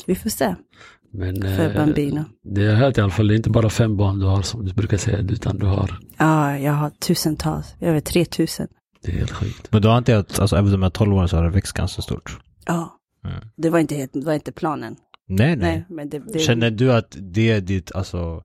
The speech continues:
Speaker 3: din
Speaker 2: Ditt
Speaker 3: första
Speaker 2: varför?
Speaker 3: kärlek, alltså, om du bortser från familjen och allt
Speaker 1: Mm.
Speaker 3: det här, men när det kommer till i livet,
Speaker 1: Ja.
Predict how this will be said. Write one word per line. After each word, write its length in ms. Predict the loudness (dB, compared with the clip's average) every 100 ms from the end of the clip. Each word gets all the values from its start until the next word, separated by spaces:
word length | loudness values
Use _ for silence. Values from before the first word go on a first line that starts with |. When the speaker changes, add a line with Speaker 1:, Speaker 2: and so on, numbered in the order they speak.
| _ _ _ _ _ _ _ _ _ _
Speaker 3:
din 80 | -6 -2
Speaker 2:
Ditt 100 | 2
Speaker 3:
första 300 | 2 2 0
Speaker 2:
varför? 100 | 2
Speaker 3:
kärlek, 480 | 2 4 2 0
alltså, 380 | -2 -4 -2 -4
om 180 | -2 0
du 120 | 0
bortser 320 | 2 2 2
från 160 | -2 -2
familjen 380 | 0 0 2 2
och 40 |
allt 80 | 2
Speaker 1:
Mm. 40 | 2 2
Speaker 3:
det 60 |
här, 120 | 0
men 160 | -2 -4
när 80 | -4
det 80 | -4
kommer 300 | -2 0 0
till 400 | -2 -4 -4 -12 _ _ _ _ -8
i 140 | -2
livet, 540 | 2 2 0 -8 -10 -2
Speaker 1:
Ja. 220 | 0 0